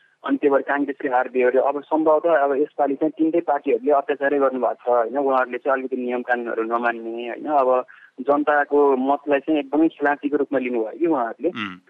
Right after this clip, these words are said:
Speaker 1: अनि त्यही भएर अब चाहिँ यो तिन, तिनवटै पार्टीसँग जनताको साह्रै नै विरक्तता छ कि। अनि त्यो हिसाबले पाँच वर्षपछि पनि धेरै कार्यक्रमहरू भइरहेका छन्। अब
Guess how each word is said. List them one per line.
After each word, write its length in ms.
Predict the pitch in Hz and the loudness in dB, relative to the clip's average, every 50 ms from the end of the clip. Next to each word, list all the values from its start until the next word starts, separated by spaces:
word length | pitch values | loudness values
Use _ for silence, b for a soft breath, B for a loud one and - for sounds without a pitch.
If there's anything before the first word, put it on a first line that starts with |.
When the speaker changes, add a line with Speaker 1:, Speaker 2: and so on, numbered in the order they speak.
| b b - - | b b -6 -2
Speaker 1:
अनि 180 | 143 151 147 | 0 0 0
त्यही 180 | - 180 185 170 | 2 4 4 4
भएर 180 | 147 139 151 | 4 4 4
अब 200 | 185 180 170 156 | 4 4 2 0
चाहिँ 200 | 147 - 165 156 | 0 0 0 2
यो 60 | 156 151 | 2 0
तिन, 260 | _ - 165 165 156 | _ -2 -2 -2 -2
तिनवटै 320 | - 175 170 160 160 180 | 0 2 2 2 2 2
पार्टीसँग 640 | 165 - 151 147 147 147 - - 139 147 165 175 165 | 2 2 0 0 -2 -6 -8 -4 -2 0 2 2 2
जनताको 680 | 151 147 143 135 135 131 131 165 175 170 165 151 139 | 2 0 0 2 0 0 2 2 2 4 4 2 2
साह्रै 300 | 135 - - 135 139 151 | 0 -2 -4 -2 0 0
नै 380 | 160 180 190 190 180 170 156 139 | 2 2 0 2 2 2 0 0
विरक्तता 520 | 127 - 151 160 - _ - 156 - 160 | 0 2 0 0 0 _ -6 -2 -2 -2
छ 200 | - - 127 110 | -2 -2 -6 -6
कि। 120 | 135 190 226 _ _ - 147 | -6 -10 -12 _ _ -2 0
अनि 120 | 156 165 | 0 2
त्यो 160 | - - 196 | 4 4 2
हिसाबले 640 | 196 175 - 170 160 165 180 185 180 170 151 135 127 - _ - 139 135 | 2 4 2 0 0 2 2 4 4 6 4 4 2 -2 _ -6 -6 -6
पाँच 280 | - - 165 180 180 165 | -2 0 0 0 2 2
वर्षपछि 720 | 175 170 170 180 170 170 165 165 - - 165 165 - 185 | 0 0 2 2 2 2 2 2 2 0 0 0 0 -4
पनि 200 | 160 156 160 196 | -2 0 0 -2
धेरै 360 | 165 - 131 135 156 180 208 | 0 -2 -2 2 2 2 0
कार्यक्रमहरू 640 | 202 - 170 160 165 156 - 170 156 - 151 147 135 | 2 0 0 0 0 0 -2 -4 -2 0 0 0 2
भइरहेका 340 | 123 107 107 117 127 131 123 | 0 0 0 0 0 0 0
छन्। 260 | - 127 151 196 202 | -2 -4 -6 0 2
अब 460 | 175 165 165 170 165 156 147 131 | 2 4 4 4 4 4 2 0